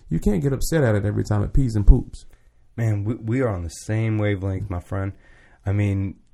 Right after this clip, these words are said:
Speaker 2: that what I tell, you know, kids that I work with whose parents are generally pretty bad, you know, or not paying attention, doing it wrong or whatever.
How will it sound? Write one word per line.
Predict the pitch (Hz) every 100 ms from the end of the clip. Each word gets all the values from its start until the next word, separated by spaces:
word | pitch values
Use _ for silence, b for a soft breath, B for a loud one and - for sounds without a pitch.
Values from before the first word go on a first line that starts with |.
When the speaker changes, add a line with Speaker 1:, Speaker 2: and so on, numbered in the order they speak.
| _ -
Speaker 2:
that | 113 101
what | 101
I | 101
tell, | - 110 95 95 -
you | 98
know, | 90
kids | - 107 90
that | 90
I | 87
work | 98 101
with | 90 85
whose | 92 87
parents | - 95 95 92 -
are | 87 85 85
generally | 95 87 87
pretty | - 90
bad, | 80 82 80 82 80 -
you | -
know, | 85
or | 82
not | 85 85
paying | - 85
attention, | 80 - 82 90
doing | 82 85
it | 80
wrong | 85 80 80 80
or | 80
whatever. | 92 117 80 76